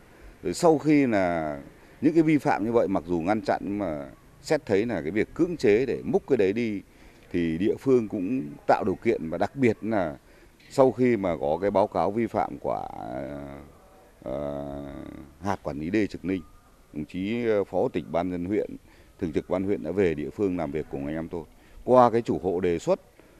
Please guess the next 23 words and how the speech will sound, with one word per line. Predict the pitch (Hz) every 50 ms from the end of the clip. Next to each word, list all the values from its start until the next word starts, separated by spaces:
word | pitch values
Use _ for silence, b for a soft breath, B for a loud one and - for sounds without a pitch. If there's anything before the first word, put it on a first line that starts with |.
| b b b
qua | - 123 123 120 113
cái | 104 107 101 110 117 123 127 127
báo | 117 107 110 120
cáo | - 117 104 95 98 -
đề | 110 90
xuất | 80 - 139 143
của | - 82
địa | 80 82 - 71
phương | - - 107 104 101 98 87
thì | 87 80 78 73 71 69 - - b b b b b b b b -
những | 123 202 233 170
cái | 127 139 120 113 127 151
mà | 151 139 117 98 90 85 80 78 76 71 67 65 53 50 52 52 -
có | - 139 135
thể | 135 95 73 62 64 62 50 - 64
nó | 67 76 80 87 92 104 113 120 127 127 131 - - - -
không | - - 196 185 185 170 165 160
ảnh | 120 95 85
hưởng, | 87 92 80 67 60 -
không | - 170 165 165 156
đe | 151 143 135 127
dọa | 131 123 104 - 80 78
gì | 71 69